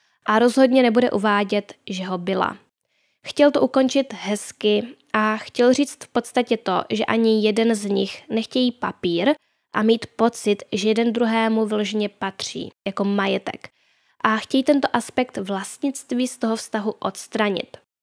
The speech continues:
Mně to moc nedává smysl, vyzní to skoro, jako kdyby se nerozváděli, přitom šlo o rozvod a neměli už spolu potom být, ale nevím, možná s ní Johnny potom plánoval neoficiálně být dál, ale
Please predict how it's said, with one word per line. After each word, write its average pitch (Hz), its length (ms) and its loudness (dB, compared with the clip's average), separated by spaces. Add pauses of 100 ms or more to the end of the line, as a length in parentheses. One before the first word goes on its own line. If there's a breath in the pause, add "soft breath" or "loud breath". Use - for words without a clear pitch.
(320)
Mně 254 260 4
to 254 140 2
moc 254 260 0
nedává 220 600 -2
smysl, 254 960 0 (360)
vyzní 226 380 0
to 226 100 0
skoro, 220 240 -2
jako 208 200 -2
kdyby 196 240 -4
se 180 220 -10
nerozváděli, 220 1120 2
přitom 180 400 -4
šlo 240 300 2
o 240 120 4
rozvod 226 440 0 (220)
a 196 380 0 (160)
neměli 202 380 -2
už 196 100 -8
spolu 202 260 -4
potom 160 400 -8
být, 254 320 0 (100)
ale 196 160 -2
nevím, 233 460 0
možná 208 380 -2
s - 120 -10
ní 202 200 -2
Johnny 190 160 -4
potom 196 380 -4 (160)
plánoval 240 640 2
neoficiálně 226 720 0
být 190 300 -6
dál, 262 360 6
ale 220 380 2